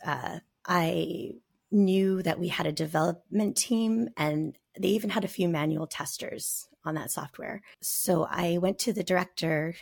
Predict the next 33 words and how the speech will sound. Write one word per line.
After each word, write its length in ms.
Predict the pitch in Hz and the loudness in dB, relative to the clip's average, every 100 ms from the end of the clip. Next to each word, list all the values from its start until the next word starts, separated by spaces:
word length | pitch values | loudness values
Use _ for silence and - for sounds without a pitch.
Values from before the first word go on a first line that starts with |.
| - | -8
of 140 | 185 170 | -2 0
I 120 | 165 | 0
T's 480 | - - 180 151 - | -2 -2 -2 -2 -4
office, 560 | 165 143 - 190 - - - | -4 -4 -4 -4 -6 -6 -6
and, 440 | 160 139 165 - - | -6 -6 -6 -6 -4
um, 480 | 147 143 147 175 - _ | -2 -2 -4 -6 -10 _
<laughs> 180 | _ - | _ -2
I 540 | - 208 - - 190 - | 0 0 -2 0 2 2
asked 340 | 185 - - | 0 -2 0
him 460 | 220 180 180 190 - | 4 4 4 0 -2
if 680 | - 190 196 - - - - _ - - _ | -4 -4 -4 -8 -18 -20 -20 _ -20 -20 _
there 100 | - | 6
was 100 | 208 | 6
anything 260 | 208 208 214 | 6 4 4
I 60 | 185 | 0
could 220 | - 175 | -2 -2
do 440 | 220 220 202 190 | 2 4 4 2
to, 600 | 196 - 190 175 165 175 - _ _ _ - | 0 -2 0 0 0 -4 -14 _ _ _ -8
uh, 180 | 165 156 | -6 -6
prepare 340 | - 202 262 254 | -4 -2 2 2
myself 420 | 240 233 180 - | 4 2 0 -2
to 120 | 202 | -4
be 240 | 170 160 | 0 0
a 60 | 156 | 0
good 180 | 156 - | -2 -6
candidate 440 | - 151 147 143 | -4 -2 0 -2
for 300 | - 147 143 | -2 -2 0
a 100 | 147 | -2
position 400 | - 156 147 170 | -4 -4 -6 -6
on 120 | 151 | -6
his 260 | 143 - - | -6 -4 -4
team, 460 | - 214 208 220 214 _ _ - - - - - | -2 2 2 2 -4 _ _ -20 -20 -20 -14 -4
uh, 180 | 165 | -2